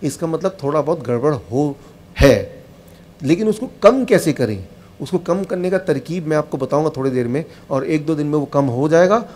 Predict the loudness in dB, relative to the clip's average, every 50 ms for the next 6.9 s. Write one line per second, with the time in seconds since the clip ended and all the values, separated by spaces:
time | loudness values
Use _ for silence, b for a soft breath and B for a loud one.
0 | B -4 -4 -4 -2 -2 -2 0 0 -2 -4 -4 -4 -2 -2 -4 -4 -6 -8 -10
1 | B B B B B B -4 -4 -4 -4 -6 b b b b b -2 0 0 0
2 | -2 -6 -6 -2 2 4 6 8 8 8 8 6 4 2 2 0 0 0 -2 -4
3 | -6 -6 -6 -4 -2 -2 -2 0 0 0 -2 -2 -4 -4 -4 -2 0 -2 -2 -2
4 | -4 -6 -4 -2 0 0 0 0 0 -2 -2 -2 -4 B B B -6 -4 -4 0
5 | 0 0 0 2 2 0 0 2 4 6 6 6 6 6 4 2 0 0 0 -2
6 | -4 B B B B B B -4 -2 0 0 -2 -2 -2 0 -2 -2 -2